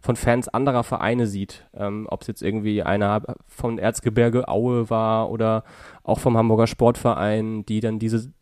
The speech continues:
Aktion, ähm, ja,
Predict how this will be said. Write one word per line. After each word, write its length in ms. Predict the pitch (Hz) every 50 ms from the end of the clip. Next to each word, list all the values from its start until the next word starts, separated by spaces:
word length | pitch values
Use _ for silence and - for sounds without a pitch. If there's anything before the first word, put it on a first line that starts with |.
| _ _ -
Aktion, 680 | 110 - - - - 123 120 123 131 131 131 127 127 - - - _ _ _ _ - - _ _ _
ähm, 560 | - 117 117 113 110 110 110 113 113 113 117 - _ _ _ _ _ _ _ _ _ _ _ _ _ _ _ _ _
ja, 280 | - 107 123 143 123 -